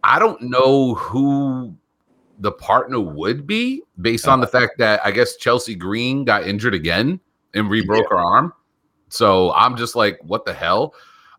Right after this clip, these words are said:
Speaker 1: Uh, so for me, I, I honestly don't know. Like, this is the one surprise that I'm like, "All right, I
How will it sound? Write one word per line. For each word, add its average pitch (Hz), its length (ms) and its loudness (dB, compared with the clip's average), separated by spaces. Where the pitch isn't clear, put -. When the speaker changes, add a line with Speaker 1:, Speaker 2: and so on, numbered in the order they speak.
Speaker 1:
Uh, 104 500 2
so 120 260 0
for - 120 -6
me, 147 360 -4
I, 117 260 2
I 139 300 2
honestly 151 520 0
don't 95 320 -8
know. 107 420 -6
Like, 101 220 -4
this 165 200 -2
is 202 100 -6
the 156 80 -2
one 139 180 0
surprise 117 520 0
that 98 140 2
I'm 107 160 0
like, 98 360 -2
"All 113 120 4
right, 95 260 2
I 107 260 -2